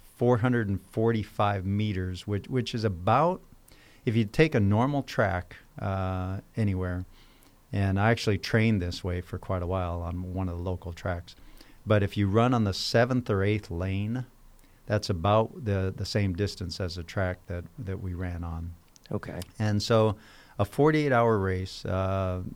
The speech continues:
Speaker 1: th-, the way it works is they just say, "Go," and the clock starts. And you can do whatever you want. You can stop whenever you want. You can rest whenever you want. Uh,
Speaker 2: Mm.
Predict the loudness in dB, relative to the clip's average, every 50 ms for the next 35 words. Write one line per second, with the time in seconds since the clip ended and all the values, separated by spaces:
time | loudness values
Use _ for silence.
0 | -12 -12 -12 -12 -14 -12 -8 -4 -2 0 2 4 2 2 2 0 -2 -2 -2 -4
1 | -6 -6 -4 -2 -2 -2 -4 -6 -10 -16 -20 -20 -20 -20 -20 -20 -20 _ -6 -2
2 | -2 0 2 0 0 0 2 4 4 4 4 6 6 6 6 6 4 2 -4 -12
3 | -10 -6 -2 0 0 0 0 -2 0 2 2 2 0 -4 -8 -8 -2 0 0 0
4 | 0 -4 -8 -14 -16 -16 -16 _ _ _ -20 -20 -20 -20 -20 -20 -20 -20 -10 -4
5 | 0 2 2 2 2 2 0 0 0 0 2 2 2 2 2 4 4 4 4 4
6 | 2 0 0 0 0 -2 -2 -2 -4 -6 -6 -6 -4 -4 -4 -6 -4 0 2 2
7 | 2 2 2 0 -2 -2 -2 -2 -2 -2 -2 -2 -2 -2 -2 -4 -6 -6 -6 -6
8 | -4 -4 -4 -2 0 0 0 -2 -4 -6 -4 -2 -2 -2 -2 -2 -4 -2 -4 -4
9 | -4 -6 -6 -8 -10 -8 -6 -4 -4 -2 -2 -4 -4 -4 -6 -6